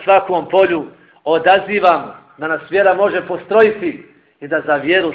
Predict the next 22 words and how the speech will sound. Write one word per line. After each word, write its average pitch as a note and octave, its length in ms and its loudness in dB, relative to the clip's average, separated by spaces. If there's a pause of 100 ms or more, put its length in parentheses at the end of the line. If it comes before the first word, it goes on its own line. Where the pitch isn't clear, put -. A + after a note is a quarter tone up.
(100)
sve F3 160 2
damo. D#3 500 2 (360)
Pa D3+ 120 0
ćemo D3+ 300 -4
onda F3+ 400 2
uz D3 140 -2
Allahu D#3 400 2
tebareke D3 460 -2
wa C#3 160 -6
ta'ala D3 360 -2
pomoć G#3+ 540 0 (380)
imati E3+ 440 -4
priliku D#3+ 600 -4 (400)
da C#3 180 -6
džennetske D3+ 760 -8 (640)
ljepote D#3 460 -4
nastanimo, C#3 720 -2 (100)
da C3+ 120 -4
budemo E3+ 340 -2
u D3+ 60 -4
društvu E3 640 -4 (400)
poslanika. E3+ 920 2